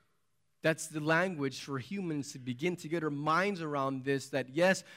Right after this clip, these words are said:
they're separate. God the Father, God the Son are separate members of, of the Trinity, and yet they have the exact same nature.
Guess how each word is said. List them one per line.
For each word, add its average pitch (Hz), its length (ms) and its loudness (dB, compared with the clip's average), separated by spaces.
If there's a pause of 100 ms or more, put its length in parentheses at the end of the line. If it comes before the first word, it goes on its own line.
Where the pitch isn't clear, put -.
(120)
they're 165 120 0
separate. 151 540 0
God 139 260 4
the 135 80 -8
Father, 170 360 4
God 139 260 -2
the 135 60 -6
Son 170 340 0 (240)
are 139 100 4
separate 170 460 0
members 165 240 0
of, 143 160 -6 (160)
of 151 140 2
the 139 80 -2
Trinity, 165 680 0
and 147 160 0
yet 160 240 2
they 147 100 4
have 143 220 0
the 139 140 0
exact 135 420 -2
same 123 420 -4 (220)
nature. 147 680 0